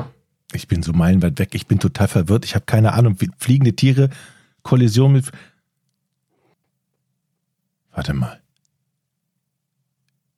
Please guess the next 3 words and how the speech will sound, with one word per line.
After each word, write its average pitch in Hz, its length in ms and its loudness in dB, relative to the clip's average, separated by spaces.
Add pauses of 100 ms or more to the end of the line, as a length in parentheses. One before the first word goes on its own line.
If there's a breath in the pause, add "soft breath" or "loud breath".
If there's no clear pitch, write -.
(100)
Aha. 80 680 -6 (3500 soft breath)
Aha. - 580 -2 (840)
Alaska. 113 640 0